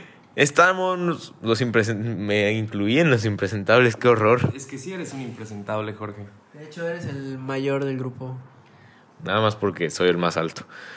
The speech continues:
Speaker 1: Pero <laughs>
Speaker 2: Entre más grande el tamaño, más, entre más grande la estatura, más grande la impresentabilidad. <laughs>
Speaker 3: ¿Todo bien, Sergio?
Speaker 2: Todo bien, todo bien. <laughs> Ey, no,
Speaker 1: Ey.
Speaker 2: no había pensado, güey. Es un programa familiar, no mames.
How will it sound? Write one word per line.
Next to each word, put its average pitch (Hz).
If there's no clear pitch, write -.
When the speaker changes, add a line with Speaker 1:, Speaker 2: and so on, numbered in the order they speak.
Speaker 1:
Pero 113
<laughs> -
Speaker 2:
Entre 131
más 147
grande 147
el 135
tamaño, 127
más, 120
entre 120
más 139
grande 151
la 113
estatura, 117
más 117
grande 110
la 104
impresentabilidad. 107
<laughs> -
Speaker 3:
¿Todo 185
bien, 170
Sergio? 277
Speaker 2:
Todo 123
bien, 110
todo 113
bien. 107
<laughs> -
Ey, 175
no, -
Speaker 1:
Ey. 220
Speaker 2:
no 180
había 208
pensado, 139
güey. 226
Es 147
un 226
programa 165
familiar, 110
no 117
mames. 107